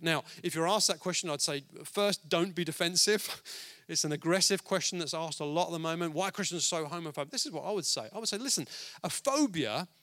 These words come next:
is a fear or a hatred of something. But the thing is, Jesus taught us as Christians to love even our enemies. And he said that his love, perfect love, drives out fear. So as Christians, we have got no reason to hate or fear anyone. We're called to w-, love everyone.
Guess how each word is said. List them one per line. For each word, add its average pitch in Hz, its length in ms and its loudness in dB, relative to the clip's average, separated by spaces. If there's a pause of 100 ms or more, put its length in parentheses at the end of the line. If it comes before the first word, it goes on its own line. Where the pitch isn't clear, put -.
(100)
is 185 160 2
a 175 40 2
fear 220 440 2
or 156 180 0
a 156 60 0
hatred 185 440 -4
of 131 120 -4
something. 120 520 -6 (640)
But 214 100 0
the 208 100 2
thing 311 180 2
is, 190 160 4
Jesus 214 460 2
taught - 280 0
us 175 280 -2
as - 140 -2
Christians 135 720 -2
to 165 240 2
love 147 580 0
even 180 260 -2
our 156 140 0
enemies. 180 480 -2 (420)
And 175 140 2
he 180 60 4
said 180 200 4
that 156 140 -6
his 170 200 2
love, 175 460 2 (220)
perfect 196 400 0
love, 131 240 -4
drives 143 360 -2
out 139 200 -4
fear. 110 240 -4
So 156 220 4 (260)
as 220 120 6
Christians, 175 360 0
we 220 100 -6
have 240 120 -4
got 156 140 2
no 170 240 0
reason 190 360 4
to 143 100 0
hate 180 300 -2
or 160 160 -2
fear 165 340 -2
anyone. 165 360 -2
We're 220 180 2
called 190 220 -2
to 165 100 0
w-, 175 280 -10
love 196 460 0
everyone. 240 540 2